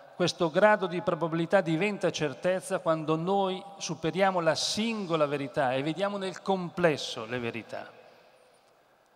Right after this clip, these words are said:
Egli fa due esempi a questo proposito, molto illuminanti. Il filo di canapa è un filo facilmente,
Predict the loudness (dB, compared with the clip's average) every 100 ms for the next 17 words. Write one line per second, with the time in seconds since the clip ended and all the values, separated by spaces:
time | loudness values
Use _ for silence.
0 | _ _ _ 2 4 6 4 4 0 0
1 | 0 -2 -4 -2 -4 -4 -4 -4 -4 -4
2 | 2 2 2 0 0 0 0 -2 -2 -2
3 | -2 -4 -4 -6 -6 -2 0 0 0 0
4 | 0 2 -2 -2 -4 -4 -14 -18 -2 2
5 | 2 2 0 0 2 -2 -2 -6 -4 -6
6 | -4 -6